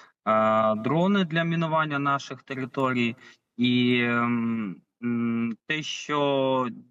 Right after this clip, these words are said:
те, що, о, скажімо, вже попадало нам як, е, статистичні дані, то це були і П Т М три,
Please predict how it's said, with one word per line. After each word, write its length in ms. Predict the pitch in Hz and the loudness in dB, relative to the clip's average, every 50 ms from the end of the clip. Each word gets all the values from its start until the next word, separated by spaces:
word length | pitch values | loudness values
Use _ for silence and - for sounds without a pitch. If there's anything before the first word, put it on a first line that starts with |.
| _ _ _ _ _ _ _ 104 98 _ _ _ _ | _ _ _ _ _ _ _ -20 -20 _ _ _ _
те, 140 | - 160 156 | -6 -6 -4
що, 500 | - - - 156 151 147 139 135 127 101 | -6 -6 -4 -2 -2 -2 -2 -4 -6 -6
о, 180 | 113 127 127 127 | -6 -8 -8 -8
скажімо, 480 | - - - 135 127 143 147 147 139 127 | -8 -6 -6 -4 -2 0 0 0 0 0
вже 320 | 120 120 135 135 131 117 - _ _ _ _ | 0 0 0 0 -2 -2 -6 _ _ _ _
попадало 480 | - 131 - 139 123 139 139 139 131 131 | -12 -6 -6 -4 -2 0 -2 0 0 0
нам 260 | 135 135 131 131 123 | 0 0 0 0 -2
як, 240 | 117 117 120 117 - _ _ 90 | -2 -2 -4 -4 -6 _ _ -12
е, 320 | 78 90 110 113 110 - | -10 -8 -6 -6 -6 -8
статистичні 800 | - - - 131 - - 131 - - - 214 190 - - - 139 | -6 -6 -6 -6 -4 -4 -6 -6 -2 -2 -2 -2 -2 -2 -2 -2
дані, 400 | 120 117 120 120 117 110 107 107 - - | 0 2 0 0 0 0 -2 -6 -8 -8
то 300 | _ 123 120 120 120 117 - - - - - - - _ _ _ _ | _ -6 -6 -4 -6 -6 -8 -14 -18 -20 -20 -20 -20 _ _ _ _
це 140 | - 131 127 | -2 0 0
були 360 | 120 120 131 131 127 131 131 | 2 2 2 4 4 4 2
і 140 | 117 110 117 | 2 0 0
П 140 | - - 117 | -2 -4 -6
Т 140 | - 123 127 | -4 -2 0
М 240 | 123 120 117 110 - _ _ _ _ _ | 2 2 2 0 -2 _ _ _ _ _
три, 380 | - 147 180 196 202 208 202 | -2 0 2 2 2 2 0